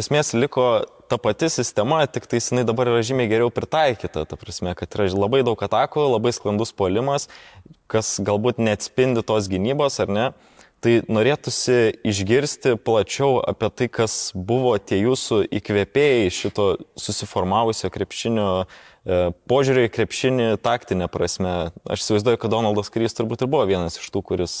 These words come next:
e, kuris prisidėjo prie jūsų to taktinio suvokimo apie krepšinį.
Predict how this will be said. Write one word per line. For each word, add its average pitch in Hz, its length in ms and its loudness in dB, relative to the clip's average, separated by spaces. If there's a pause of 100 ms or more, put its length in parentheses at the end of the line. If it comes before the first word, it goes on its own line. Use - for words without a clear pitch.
e, 90 240 0 (560)
kuris 95 400 -2
prisidėjo 95 640 0
prie 87 160 -2
jūsų 85 380 -4 (580)
to 87 160 0
taktinio 90 480 -2
suvokimo 92 480 -4
apie - 160 -8
krepšinį. 92 400 -10